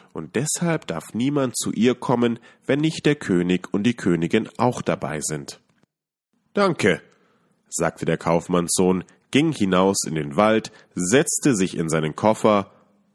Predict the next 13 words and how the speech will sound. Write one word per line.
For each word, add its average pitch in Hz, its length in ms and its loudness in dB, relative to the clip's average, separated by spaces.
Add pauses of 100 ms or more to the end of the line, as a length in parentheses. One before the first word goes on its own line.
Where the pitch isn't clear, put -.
und 78 240 -6
flog 107 540 2 (180)
direkt 131 400 0
vor 87 160 0
die 82 220 -2
Fenster 82 460 -2
der - 120 0
Prinzessin. - 680 -2 (600)
Sie 92 300 0
ruhte 104 500 2
auf 87 160 -4
einem 85 420 -4
Divan 113 540 0